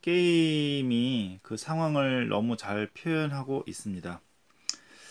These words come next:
자, 그 다음에 여기 화산 모형도 굉장히 인상적인 게임이지요.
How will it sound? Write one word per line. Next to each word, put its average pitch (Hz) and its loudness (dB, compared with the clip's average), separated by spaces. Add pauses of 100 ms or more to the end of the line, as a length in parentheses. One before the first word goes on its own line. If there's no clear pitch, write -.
(420)
자, 95 -10
그 101 -10
다음에 113 4
여기 101 2
화산 151 4
모형도 113 0
굉장히 101 -2
인상적인 107 0
게임이지요. 110 -2